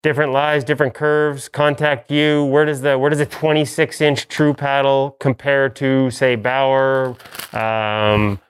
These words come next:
C C M? Obviously, we know that, that with Warrior,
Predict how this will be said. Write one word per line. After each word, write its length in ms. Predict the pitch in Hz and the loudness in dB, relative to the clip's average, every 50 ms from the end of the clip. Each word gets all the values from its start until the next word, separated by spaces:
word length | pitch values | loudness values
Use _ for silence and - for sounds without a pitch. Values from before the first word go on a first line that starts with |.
| _ _ | _ _
C 240 | - - 139 143 135 | -6 -2 0 0 0
C 260 | 107 - 139 131 135 | 0 -2 -2 0 0
M? 340 | 131 131 131 131 131 127 127 | 0 2 0 0 0 -2 -2
Obviously, 400 | 120 113 127 135 135 113 - 135 | -2 -2 0 0 0 0 0 0
we 120 | 123 123 | 0 0
know 220 | 123 123 123 123 123 | 2 2 2 2 2
that, 260 | 120 117 - - _ _ _ | 2 0 -2 -4 _ _ _
that 320 | - 107 110 113 110 107 - | -8 -2 0 0 0 0 -2
with 200 | 110 117 117 107 | -2 0 0 0
Warrior, 760 | 110 113 117 139 143 143 143 143 143 139 135 135 127 117 | 0 -2 -2 0 0 0 2 2 2 2 2 0 0 -2